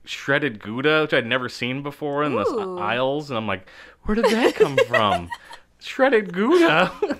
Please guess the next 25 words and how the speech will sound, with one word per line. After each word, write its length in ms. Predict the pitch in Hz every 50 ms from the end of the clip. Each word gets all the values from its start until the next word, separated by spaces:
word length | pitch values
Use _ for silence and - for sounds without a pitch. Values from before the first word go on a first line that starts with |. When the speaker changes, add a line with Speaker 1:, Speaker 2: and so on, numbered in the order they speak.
| 392 277
Speaker 1:
I 60 | 208 - 381
want 200 | 415 339 - - 453 403
Speaker 2:
Why 240 | 381 - - - -
Speaker 1:
that. 40 | 453
Speaker 2:
are 60 | 440
you 240 | 403 392 403 403 381
around 380 | 349 349 381 381 392 359 320
now? 640 | 320 349 370 466 640 415 277 220 202 196 196 202 233
Speaker 1:
<laughs> 20 |
So 140 | - - - -
I 40 | -
think, 260 | 196 202 202 196 -
like, 140 | - 202 185 175
cheese 360 | - - 175 180 202 190 175
is 120 | 165 151
just 140 | 156 156 -
starting 260 | - 180 165 151 151 151
to 80 | 147 139
appear. 580 | 127 120 - - 151 165 170 143 110 95 - - - - - _ -
Like, 180 | 131 120 117 120
maybe 300 | 135 151 156 147 147 139
I'm 100 | 135 135
just 220 | 135 131 117 110 -
dreaming 420 | - 110 123 143 135 117 101 98
it 160 | 95 95 95